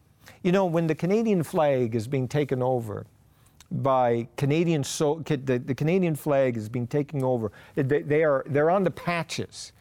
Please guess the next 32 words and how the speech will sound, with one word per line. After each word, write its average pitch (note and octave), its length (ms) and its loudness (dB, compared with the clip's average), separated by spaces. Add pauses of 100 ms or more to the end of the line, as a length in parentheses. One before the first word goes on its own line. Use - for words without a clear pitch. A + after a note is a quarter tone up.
(240)
of C3 120 0
our C#3 140 0
Canadian D#3+ 460 0
soldiers B2 540 -2
as A2 120 -2
they're A#2+ 120 0
going C#3+ 320 0
over B2 320 -2
into A#2 220 -6
those G#2+ 240 -4
nato C3+ 260 0
countries A2+ 440 -10
around A2 300 -6
Ukraine, G#2+ 420 -14 (640)
right? E3 160 -12 (920)
They G3+ 200 4
are G3 140 0
proudly E3+ 580 0
wearing C3 580 0 (540)
that C#3 500 -2 (200)
Canadian B2 580 -2
flag. A#2 440 -4 (960)
And C3+ 180 0
yet, C3 420 -2 (1400)
we B2+ 160 2
had A#2+ 220 0
stories D#3 680 0
just C#3+ 220 -2
a - 40 -4
few - 340 0
weeks E3 380 0
ago C3+ 440 -2